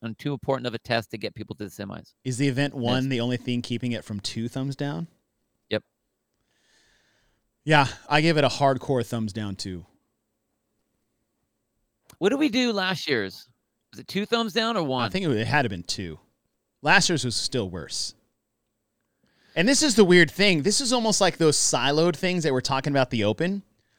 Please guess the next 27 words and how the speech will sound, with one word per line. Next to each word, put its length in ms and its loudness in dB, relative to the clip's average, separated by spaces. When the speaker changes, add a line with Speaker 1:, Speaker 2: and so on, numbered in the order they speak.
Speaker 2:
Like, 120 2
Event 240 4
one 260 4
for 100 0
the 100 2
test 440 2
and 220 2
as 100 -2
a 40 -2
workout, 520 0
awesome. 440 -4
Event 280 -2
two, 220 0
if 100 -2
you 80 -2
wanna 140 0
throw 220 0
that 100 2
in 100 2
for 140 -4
the 80 0
group 220 -4
class, 440 0
super 540 2
fun. 320 0
Let's 200 -4
go. 400 2